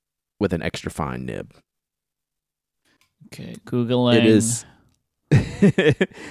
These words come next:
Speaker 1: It's called Spice Explosion. I have this pen in Meteor Shower, and I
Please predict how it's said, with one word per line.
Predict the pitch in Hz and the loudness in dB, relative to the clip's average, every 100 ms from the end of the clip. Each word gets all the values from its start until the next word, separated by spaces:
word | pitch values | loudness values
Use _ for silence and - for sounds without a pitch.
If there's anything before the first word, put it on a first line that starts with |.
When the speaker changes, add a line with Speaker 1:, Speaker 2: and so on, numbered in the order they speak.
| - - - - | -18 -18 -10 -8
Speaker 1:
It's | - | -2
called | 107 95 - | 2 2 0
Spice | - 80 104 - | -2 2 2 0
Explosion. | 117 - 104 95 95 | -6 0 4 4 2
I | - 113 | 2 0
have | 127 135 135 110 | 2 2 2 2
this | 120 | 2
pen | - 120 101 101 | 2 2 2 2
in | 90 92 92 | -2 -2 0
Meteor | 107 107 82 50 | 0 0 -2 -6
Shower, | - - 50 50 - 98 _ _ _ _ | -8 -8 -10 -10 -12 -14 _ _ _ _
and | 92 | -8
I | 87 82 | -6 -6